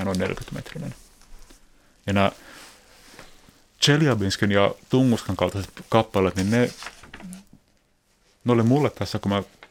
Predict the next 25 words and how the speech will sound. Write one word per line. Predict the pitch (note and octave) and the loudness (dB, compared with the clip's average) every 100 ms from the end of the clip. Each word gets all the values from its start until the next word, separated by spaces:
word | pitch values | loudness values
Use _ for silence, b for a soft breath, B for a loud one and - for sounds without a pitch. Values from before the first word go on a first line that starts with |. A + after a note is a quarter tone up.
| _ | _
tätä | G2+ | -4
kirjaa | - A#2+ A2+ G2+ | 0 2 2 0
ja | |
sen | F#2+ G2+ | -2 2
taustatyötä | A#2 A#2 G2 E2 - F2+ - - | 2 2 -6 -8 -4 -4 -4 -6
tein, | F2+ | -4
niin | F#2 | -2
ne | A2 | -2
oli | C#3+ | -4
kyllä | C3+ C#3 | -4 -2
mulle | C#3+ C#3 | 0 0
semmoinen, | A#2+ A#2 G2+ G2+ G2 B B B B _ _ - | 0 0 0 -2 -4 B B B B _ _ 2
ja | |
varsinkin | A2 - - | 2 2 2
kun | A#2 | 2
itse, | A#2 - | 2 -2
itse | A#2+ - | -4 -2
tulee | - G2+ F#2+ | -2 -2 2
geologian | G#2+ F#2 F2 E2+ | 4 4 0 -6
puolelta, | - - - A#2 | -8 -10 -10 -8
niin | A2 | -4
ne | G#2+ | 0
oli | A2 | 2
mulle | A#2 B2 G2+ | 4 4 2
semmoinen | F#2+ F2+ F2+ | -2 -2 -2